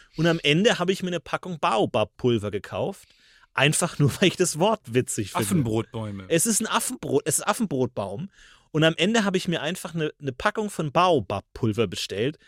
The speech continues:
Speaker 1: einfach weil es so viel Spaß macht, Baobab zu sagen.
Speaker 2: Mhm.
Speaker 1: Und seitdem wache ich jeden Morgen auf und sag,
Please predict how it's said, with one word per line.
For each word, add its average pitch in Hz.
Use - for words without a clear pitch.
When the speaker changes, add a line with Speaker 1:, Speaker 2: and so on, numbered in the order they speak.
Speaker 1:
einfach 156
weil 143
es -
so 180
viel 202
Spaß 143
macht, 147
Baobab 120
zu -
sagen. 101
Speaker 2:
Mhm. 110
Speaker 1:
Und 127
seitdem 147
wache 123
ich 120
jeden 196
Morgen 143
auf 156
und 120
sag, 123